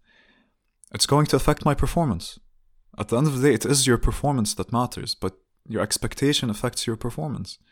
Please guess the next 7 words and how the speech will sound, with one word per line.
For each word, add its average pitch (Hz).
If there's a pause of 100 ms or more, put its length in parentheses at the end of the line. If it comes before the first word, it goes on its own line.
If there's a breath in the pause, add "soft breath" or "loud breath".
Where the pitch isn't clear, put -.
(640 soft breath)
So -
many 160
things 151
go 110
into 113
your 98
performance. -